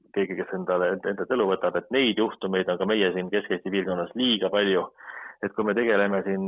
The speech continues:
äh, viimased kaks aastat tõsiselt, äh, pandeemia ja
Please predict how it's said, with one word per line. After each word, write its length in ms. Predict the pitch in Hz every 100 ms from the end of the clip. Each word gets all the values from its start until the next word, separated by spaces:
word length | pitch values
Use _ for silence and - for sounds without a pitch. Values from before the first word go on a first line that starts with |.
| 95
äh, 300 | 92 92 92
viimased 240 | - 110 -
kaks 220 | 113 -
aastat 320 | 113 101 95
tõsiselt, 680 | - 104 98 98 90 _ - 92
äh, 300 | 92 92 90
pandeemia 680 | 95 95 110 110 95 92 92 92 90 90
ja 80 | 90